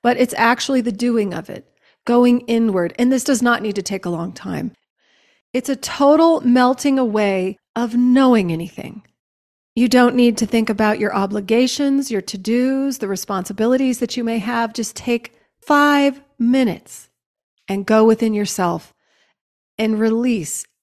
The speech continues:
everything in your life and give it over to spirit. Just hand it over. You don't need to deal with it. <laughs> Hand it over. And if you're struggling with that constant mind, you can't get it to stop. You don't have to.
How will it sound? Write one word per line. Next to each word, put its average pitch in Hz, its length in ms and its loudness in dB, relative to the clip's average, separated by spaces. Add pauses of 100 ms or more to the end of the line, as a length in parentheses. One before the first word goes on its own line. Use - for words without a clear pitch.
everything 233 640 0
in 208 160 -4
your 208 160 -4
life 185 640 -6 (440)
and 220 240 -2
give 285 200 4
it 311 180 2
over 269 340 4
to 214 160 -6
spirit. 285 500 -2 (400)
Just 294 180 -4
hand 277 440 0
it 330 80 2
over. 185 420 0 (500)
You 202 220 0
don't 381 160 6
need 247 140 4
to 180 80 0
deal 170 220 -4
with - 140 -4
it. 302 100 2
<laughs> - 220 -20
Hand 311 240 2
it - 140 -4
over. - 440 -4 (640)
And 262 120 -2
if 269 80 -4
you're 294 120 -2
struggling 302 500 -2
with 277 140 -4
that 240 420 -4
constant 254 680 -6
mind, 220 280 -4
you 214 80 -8
can't - 240 -10
get 208 140 -6
it - 120 -8
to 202 120 -10
stop. 202 520 0
You 226 80 0
don't 240 220 0
have 240 400 -2
to. 165 240 -8